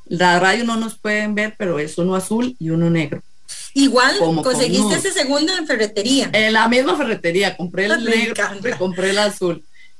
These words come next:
Speaker 1: Y después era cómo le encontraba los cierres. La cuestión es que, eh,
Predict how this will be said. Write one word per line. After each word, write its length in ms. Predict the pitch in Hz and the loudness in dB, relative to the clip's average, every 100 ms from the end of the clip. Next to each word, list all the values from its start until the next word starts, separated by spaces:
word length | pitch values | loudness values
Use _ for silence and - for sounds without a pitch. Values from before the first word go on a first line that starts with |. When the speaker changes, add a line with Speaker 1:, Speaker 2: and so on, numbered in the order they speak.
| - - | -20 -6
Speaker 1:
Y 160 | 220 226 | 0 4
después 400 | 226 214 240 262 | 2 2 -4 -2
era 260 | 262 277 269 | 0 0 -2
cómo 240 | 247 254 | -2 -2
le 120 | 285 | -2
encontraba 640 | 247 185 170 165 175 208 | -4 -4 -6 -6 0 0
los 200 | 240 196 | 0 -4
cierres. 480 | 180 160 147 143 - | -4 -4 -4 -10 -6
La 180 | - 185 | -2 0
cuestión 360 | 185 180 208 226 | 0 0 2 2
es 180 | 247 - | 0 -2
que, 340 | 240 233 - | -2 -2 0
eh, 380 | 175 156 131 - | 0 2 0 -4